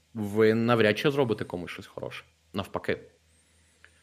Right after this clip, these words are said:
Тому, та, це, ця тема насправді складна, вона не має якогось однозначного вирішення, тож нам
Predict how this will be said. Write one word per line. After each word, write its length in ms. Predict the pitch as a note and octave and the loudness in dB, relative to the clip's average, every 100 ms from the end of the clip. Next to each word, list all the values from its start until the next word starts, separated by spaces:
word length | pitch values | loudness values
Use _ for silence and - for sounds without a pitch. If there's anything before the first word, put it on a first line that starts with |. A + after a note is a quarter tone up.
| _ _ _ _ - - - - - | _ _ _ _ -20 -20 -20 -16 0
Тому, 600 | D3+ E3+ G#3+ A3+ A3 - | 6 10 12 12 8 8
та, 220 | G#3 A2+ - - | 8 8 4 -6
це, 460 | - G3 A3+ D3+ - | 4 8 10 8 6
ця 120 | G3+ | 4
тема 280 | G#3 F#3+ F3 | 6 6 4
насправді 440 | E3 F3+ F3 D#3+ | 2 2 2 2
складна, 580 | - - D3 C3 D#3+ F#3 | -2 2 2 4 4 6
вона 240 | C#3+ C3 | 6 4
не 100 | B2+ | 4
має 200 | C3 C3 | 4 4
якогось 340 | B2+ B2+ A#2+ B2 | 2 0 -2 -2
однозначного 680 | A2+ A2 A#2+ A#2 A#2+ G#2+ A2 | -4 -2 -2 -2 -4 -4 0
вирішення, 580 | A2 D#3 E3+ - A#2 | 2 2 0 -2 -2
тож 180 | G2+ G2 | -4 -4
нам 400 | G#2+ A2 G#2+ G2 | -2 -2 -2 -2